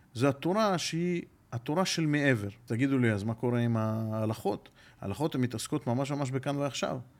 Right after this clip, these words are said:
כן, אבל כבר אמר לנו, ולמדנו בחלק הקודם של השיעור, שדברי ההלכות של הח-, של חז"ל, הם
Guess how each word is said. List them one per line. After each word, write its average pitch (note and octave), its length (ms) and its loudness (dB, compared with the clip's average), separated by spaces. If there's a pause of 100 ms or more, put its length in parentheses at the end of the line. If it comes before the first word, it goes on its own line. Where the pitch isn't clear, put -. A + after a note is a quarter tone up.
(320)
כן, B3+ 140 0 (100)
אבל B2+ 180 0
כבר C#3 180 4
אמר F#3 160 2
לנו, E3+ 380 0 (100)
ולמדנו C#3+ 400 0
בחלק D#3+ 320 -4
הקודם C#3+ 320 -2
של C3+ 140 -4
השיעור, F3 360 2 (380)
שדברי - 1000 -2
ההלכות F#3 580 2 (140)
של A#2+ 220 -2
הח-, - 240 -8
של C3 200 -6
חז"ל, G#2+ 400 -2 (480)
הם G3 220 2